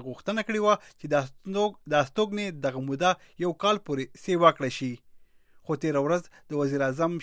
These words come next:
شاهد خاقان عباسي په مشرۍ کې مرکزي کابینې د لوی بحث وروسته دغه موده صرف یو میاشت پورې غځولې ده. دا وخت په پاکستان کې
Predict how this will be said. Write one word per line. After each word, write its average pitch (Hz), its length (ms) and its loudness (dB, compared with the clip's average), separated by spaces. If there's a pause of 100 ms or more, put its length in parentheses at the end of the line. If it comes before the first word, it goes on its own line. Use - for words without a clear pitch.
شاهد 147 380 -6
خاقان 147 420 -2
عباسي 135 400 -6
په 156 120 -8
مشرۍ 151 380 -4 (160)
کې 185 140 -4 (420)
مرکزي 160 520 -2 (1400)
کابینې 151 380 4 (340)
د - 20 -8 (100)
لوی 180 260 4
بحث 165 260 0
وروسته 180 340 -2 (460)
دغه 170 140 4 (100)
موده 156 300 2 (100)
صرف 151 380 -4
یو 185 180 0
میاشت 180 320 0
پورې 131 180 -4 (160)
غځولې 156 460 0
ده. 123 80 2 (680)
دا 175 240 6
وخت 208 160 0 (160)
په 156 200 -4
پاکستان 180 500 0
کې 185 420 -8